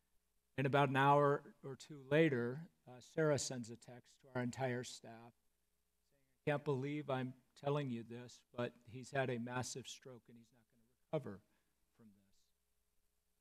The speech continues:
The same night, uh, Tom and Deb had finally, Deb had started to get better, and Tom and Deb were supposed to leave, uh, Mayo and head back home,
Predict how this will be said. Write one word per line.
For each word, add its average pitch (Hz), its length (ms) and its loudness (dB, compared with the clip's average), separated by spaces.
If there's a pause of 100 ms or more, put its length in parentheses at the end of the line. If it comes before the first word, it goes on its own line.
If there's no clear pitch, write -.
(1400)
The 160 80 8
same 202 400 10
night, 143 580 8 (880)
uh, 143 100 4
Tom 170 360 6
and 151 120 2
Deb 156 440 8
had 147 180 2
finally, 151 500 2
Deb 143 220 4
had 147 120 0
started 139 340 0
to 127 60 -4
get 120 340 -2
better, 147 340 8
and 131 340 -2
Tom 143 240 4
and 131 120 -2
Deb 156 200 6
were 139 80 4
supposed 131 460 -8
to 135 60 -18
leave, 131 520 2 (520)
uh, 131 80 4
Mayo 131 680 6
and 131 160 -8
head 127 380 0
back 131 320 2
home, 139 520 2